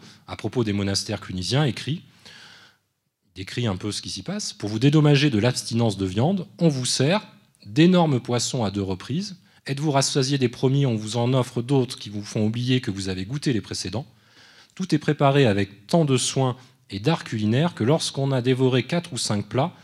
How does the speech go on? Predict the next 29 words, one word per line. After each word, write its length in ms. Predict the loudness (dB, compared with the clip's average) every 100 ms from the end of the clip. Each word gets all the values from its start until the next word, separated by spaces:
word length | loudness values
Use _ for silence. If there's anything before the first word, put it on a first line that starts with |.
| -20 -20 -4
les 120 | -4
premiers 340 | 2 4 4 4
n'empêchent 340 | 2 -2 -2
pas 120 | 0
les 80 | 2
nouveaux 260 | 2 0 0
de 80 |
passer 380 | -2 -2 -2 0
et 100 | 0
la 80 | 0
satiété 540 | -2 -4 -4 -4 -2
ne 100 | 0
diminue 380 | -2 -2 -2 -2
pas 160 | 0 0
l'appétit. 480 | 0 -4 -8 -12 -16 _ _ -10
Le 140 | -6
palais 320 | 0 4 4 2
stimulé 500 | 0 0 4 4 2
par 160 | 0
des 200 | -4 -4
assaisonnements 500 | -2 -2 0 0 0
inédits 460 | 0 0 0 -4 -10 -18 _ _ _
sent 460 | -6 -2 0 0 -2 -16 _ _ _ _ _
à 100 | -14
tout 180 | -8 -2
moment 380 | 0 0 0 -4 -14 _ -6
comme 160 | -4
s'il 220 | -2 0 0
n'était 420 | 0 0 -2